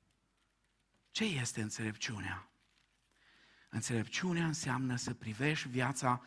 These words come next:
din punctul de vedere al lui Dumnezeu. Să dobândești perspectiva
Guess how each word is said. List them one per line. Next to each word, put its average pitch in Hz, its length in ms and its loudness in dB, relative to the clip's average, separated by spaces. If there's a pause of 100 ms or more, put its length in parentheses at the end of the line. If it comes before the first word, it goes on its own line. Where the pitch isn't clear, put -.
(220)
din 120 220 6
punctul 160 380 0
de 131 120 4
vedere 127 520 4 (160)
al 117 140 0
lui 123 100 4
Dumnezeu. 117 840 0 (1040)
Să - 180 6
dobândești 143 880 6
perspectiva 139 1300 0